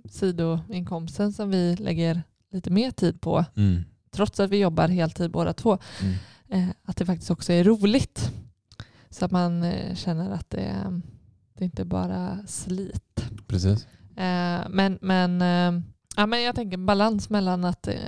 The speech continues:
Speaker 1: att, eh, lägga ner allt för mycket tid på jobb och saker som drar in pengar, eh,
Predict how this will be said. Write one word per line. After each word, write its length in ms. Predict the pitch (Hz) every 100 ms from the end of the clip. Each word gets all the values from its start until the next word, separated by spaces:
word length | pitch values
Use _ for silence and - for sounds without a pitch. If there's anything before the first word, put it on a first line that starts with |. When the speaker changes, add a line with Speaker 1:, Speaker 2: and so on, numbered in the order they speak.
| -
Speaker 1:
att, 280 | 180 - 185
eh, 340 | 185 175 180
lägga 240 | 185 180 180
ner 280 | 180 180 - -
allt 200 | 196 180
för 80 | 190
mycket 260 | 180 170
tid 260 | - 180 165
på 280 | - 170 175 - _ _ _
jobb 400 | 165 185 165 165
och 120 | 175
saker 300 | - 175 -
som 160 | 175 175
drar 120 | 180
in 140 | 185
pengar, 560 | 185 180 175 180 190 185 - _ _ _ _ _ -
eh, 540 | 92 - 76 - 52